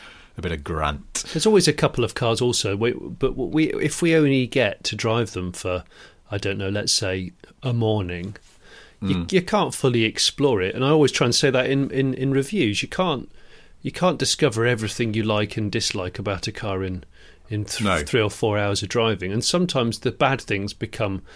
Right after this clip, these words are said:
Speaker 2: they soften and they become less annoying with time. Uh,
Speaker 1: Yeah.
Speaker 2: likewise, the things that you like about the car initially p-, could wear off very, very swiftly. So
Speaker 1: Yeah, I mean, what
Speaker 2: yeah.
Speaker 1: I would say, I think, is that, um, when you do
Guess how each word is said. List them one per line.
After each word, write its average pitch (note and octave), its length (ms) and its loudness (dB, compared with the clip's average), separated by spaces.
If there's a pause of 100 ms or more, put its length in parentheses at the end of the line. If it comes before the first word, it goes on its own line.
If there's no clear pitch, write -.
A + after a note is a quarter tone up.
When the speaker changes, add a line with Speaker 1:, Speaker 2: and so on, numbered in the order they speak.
(140)
Speaker 2:
they B2 100 -4
soften F2 600 0
and A2 100 0
they G#2+ 60 0
become G#2 420 -2 (300)
less A#2+ 320 2
annoying G#2 640 -2
with G#2 160 -2
time. F#2+ 400 -4 (500)
Uh, A#2 300 4
Speaker 1:
Yeah. - 20 4
Speaker 2:
likewise, A2 520 4
the B2 60 -4
things A#2+ 300 0
that A2+ 160 -4
you G#2+ 160 -2
like A2+ 300 2
about G2+ 160 -2
the G#2 80 -4
car G#2 200 0
initially G2 420 0
p-, - 180 -14 (100)
could A#2+ 240 0
wear A2 260 2
off - 380 -2 (880)
very, A2 260 2
very A2 220 2
swiftly. G2 580 -2 (680)
So A#2 260 0
Speaker 1:
Yeah, C#3+ 160 8
I A2+ 40 6
mean, D3+ 140 10
what F#3 80 10
Speaker 2:
yeah. C#3+ 40 8
Speaker 1:
I C#3 40 8
would E3+ 180 8
say, G2 240 4
I F2 80 4
think, F#2+ 280 2
is F2+ 100 2
that, - 220 2 (340)
um, F#2 460 2 (340)
when A#2 260 2
you F#2+ 200 -2
do F2 500 0